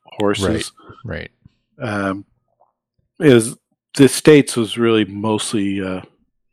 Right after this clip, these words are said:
Speaker 1: mostly converted by the time they entered the war, with the, a
Speaker 2: Yeah.
Speaker 1: few exceptions.
Speaker 2: And of course, the, the French definitely used them as well.
Speaker 1: Yep,
Speaker 2: And,
Speaker 1: French
Speaker 2: uh,
Speaker 1: had some, some units.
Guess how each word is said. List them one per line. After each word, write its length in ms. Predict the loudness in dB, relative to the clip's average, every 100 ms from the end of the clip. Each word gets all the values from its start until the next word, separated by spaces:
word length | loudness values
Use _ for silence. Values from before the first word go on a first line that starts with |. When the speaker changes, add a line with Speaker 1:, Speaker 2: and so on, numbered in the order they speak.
| _ _ _ _ 6
Speaker 1:
mostly 400 | 8 8 6 4
converted 560 | 4 2 2 2 2
by 120 | 2 0
the 100 | 0
time 300 | 2 2 2
they 240 | 0 0
entered 360 | -6 -8 -10 -10
the 80 | -10
war, 400 | -8 -10 -10 -16 _ _ _
with 120 | -4 4
the, 260 | 4 4 2
a 140 | 0 -2
Speaker 2:
Yeah. 180 | -4
Speaker 1:
few 220 | 2 4 2
exceptions. 800 | -2 -8 -8 -8 -12 -14 -16 _ _ _ _ _ _ _ _ _ _ _ -6 -6
Speaker 2:
And 100 | -6
of 80 | -4
course, 220 | -4 -2
the, 240 | -2 -2 -2
the 200 | -4 -2
French 560 | 0 0 -4 -10 -12 -20 _ _ _ _ -6
definitely 380 | -4 -4 -6
used 240 | -6 -8 -8
them 280 | -10 -12 -16 -14
as 200 | -14 -10
well. 300 | -10 -10 -12 _ _ _ _ _ _ _ _ _
Speaker 1:
Yep, 220 | 2 4 2
Speaker 2:
And, 160 | 4
Speaker 1:
French 260 | 6 6 6
Speaker 2:
uh, 60 |
Speaker 1:
had 160 | 6 6
some, 420 | 2 4 4 -2 -6 _ _ -10
some 300 | 2 2 2
units. 560 | 0 -2 -4 -12 -12